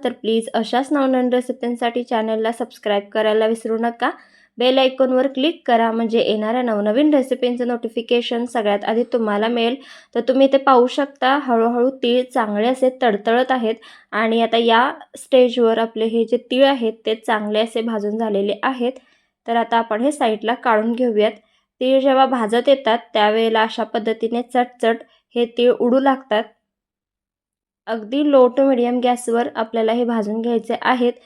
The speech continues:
म्हणजे मस्त असे हे खमंग भाजले जातात. आता त्यानंतर अर्धी वाटी शेंगदाणे येथे भाजून घ्यायचे आहेत आणि ते देखील low to medium गॅसवर चांगले असे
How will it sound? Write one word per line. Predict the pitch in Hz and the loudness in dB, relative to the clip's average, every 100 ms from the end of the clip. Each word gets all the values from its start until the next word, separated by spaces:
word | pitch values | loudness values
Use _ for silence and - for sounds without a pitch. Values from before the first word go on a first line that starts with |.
| _ _ | _ _
म्हणजे | 220 214 240 | -6 -2 0
मस्त | 247 254 - | -2 -4 -4
असे | 254 254 254 | -4 0 -2
हे | 262 | 0
खमंग | 262 240 233 247 | -2 0 0 2
भाजले | 277 269 226 220 | 2 2 0 0
जातात. | 233 226 220 254 _ _ _ _ _ _ _ _ _ _ _ _ _ _ _ _ _ _ _ _ - | 0 0 -4 -6 _ _ _ _ _ _ _ _ _ _ _ _ _ _ _ _ _ _ _ _ -12
आता | 208 226 240 - _ | -8 -6 -6 -8 _
त्यानंतर | 247 240 269 277 254 226 311 - _ _ _ 233 | 0 2 2 -2 0 -2 -2 -10 _ _ _ -2
अर्धी | 240 214 269 | -2 0 2
वाटी | 285 269 294 | 2 2 -2
शेंगदाणे | - 247 226 226 233 247 - _ | 0 0 0 0 0 -4 -8 _
येथे | 220 220 | -2 0
भाजून | 220 233 202 220 | -2 -2 -2 -2
घ्यायचे | 233 233 220 233 | 0 0 0 0
आहेत | 233 254 - _ _ _ - | 0 -4 -6 _ _ _ -6
आणि | 233 247 | -6 2
ते | 262 269 | 4 6
देखील | 294 285 294 285 | 2 -2 -2 2
low | 262 233 | 2 2
to | 262 | 0
medium | 254 220 214 262 | 0 0 0 0
गॅसवर | 254 247 - 220 220 | 0 -2 0 0 0
चांगले | 226 226 214 226 | -4 -6 -2 0
असे | 233 240 | 0 0